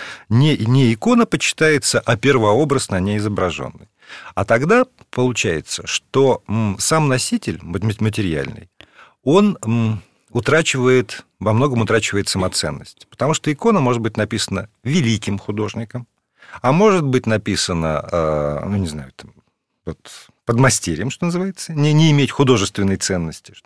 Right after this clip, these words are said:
Но для, опять же, для верующего человека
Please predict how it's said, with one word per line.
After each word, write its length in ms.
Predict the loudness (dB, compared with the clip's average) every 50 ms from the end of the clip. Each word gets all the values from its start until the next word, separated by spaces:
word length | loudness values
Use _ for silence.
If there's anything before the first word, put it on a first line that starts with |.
| -20 -18 -16 -16 -16 -16 -16 -18 -20 -6 -2
Но 240 | 2 4 4 4 4
для, 440 | 4 4 4 6 8 6 6 4 2 _
опять 320 | -4 -2 -2 0 0 -2 -2
же, 100 | -2 -4
для 260 | -2 0 2 2 2
верующего 560 | 2 2 2 2 4 2 0 0 -2 -4 -4 -4
человека 540 | -4 -4 -2 -2 0 -2 -2 -4 -6 -12